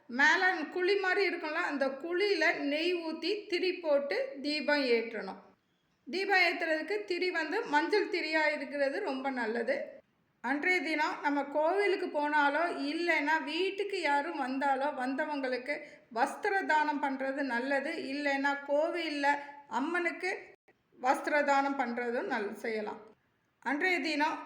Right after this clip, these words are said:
பசுமாடு பார்த்தீங்கன்னா, பசுமாட்டுக்கு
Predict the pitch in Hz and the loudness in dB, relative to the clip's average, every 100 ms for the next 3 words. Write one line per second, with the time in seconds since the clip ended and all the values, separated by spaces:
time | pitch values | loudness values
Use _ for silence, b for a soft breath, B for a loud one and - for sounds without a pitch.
0 | - - 262 277 415 381 359 320 320 320 | -14 0 2 2 0 -2 0 2 2 0
1 | 320 277 277 277 262 247 277 302 277 277 | 2 2 2 -2 -4 0 0 2 0 -2
2 | 370 339 311 - 254 262 294 | -4 -2 -2 -2 -4 0 0